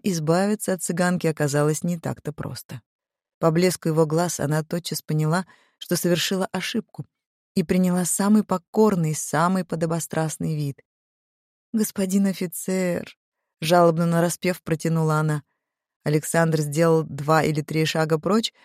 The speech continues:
но цыганка уже забежала вперед него и сделала такое движение, словно собиралась взять его за рукав. После фамильярности и обсуждения его внешности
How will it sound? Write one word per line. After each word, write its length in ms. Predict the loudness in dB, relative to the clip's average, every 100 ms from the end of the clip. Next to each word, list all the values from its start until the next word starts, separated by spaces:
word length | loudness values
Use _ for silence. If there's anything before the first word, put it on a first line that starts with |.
| _
но 140 | -2 0
цыганка 560 | 0 0 2 2 2
уже 200 | 0 0
забежала 500 | 0 -2 0 2 0
вперед 380 | 0 -2 -2 -2
него 380 | -2 -2 -2 -2
и 100 | -2
сделала 420 | -4 -2 0 0 0
такое 320 | -4 -2 -2
движение, 480 | 0 0 0 0 0
словно 360 | -2 0 0
собиралась 600 | -2 -2 0 0 -2 -4
взять 400 | -8 -4 -4 -4
его 180 | -6 -4
за 140 | -4 -4
рукав. 500 | -6 -8 -8 -8 _ _ _ _ _ _ _ _ 0
После 280 | 2 2
фамильярности 920 | -2 0 0 0 0 0 0 -2 -4 -6
и 160 | 0
обсуждения 680 | 0 0 -2 0 0 2 2
его 180 | 2 0
внешности 800 | 0 -2 -2 -4 -6 -6 -6